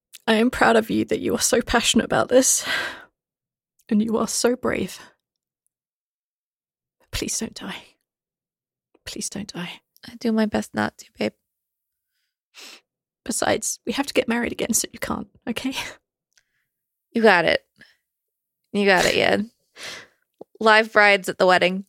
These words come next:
Speaker 2: That's important.
Speaker 1: Yep. One hundred percent can't have weddings without,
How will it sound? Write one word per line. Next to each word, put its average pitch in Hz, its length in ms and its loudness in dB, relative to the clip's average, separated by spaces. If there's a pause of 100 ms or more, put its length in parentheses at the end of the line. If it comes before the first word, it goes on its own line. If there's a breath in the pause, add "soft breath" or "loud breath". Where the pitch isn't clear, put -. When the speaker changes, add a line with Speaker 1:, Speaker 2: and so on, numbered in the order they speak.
(100)
Speaker 2:
That's 190 200 -2
important. 180 440 -4 (1300)
Speaker 1:
Yep. - 180 -8 (1120)
One 220 160 0
hundred 220 200 2
percent - 360 -4
can't 226 240 -2
have 220 220 -4
weddings 214 320 -2
without, - 200 -8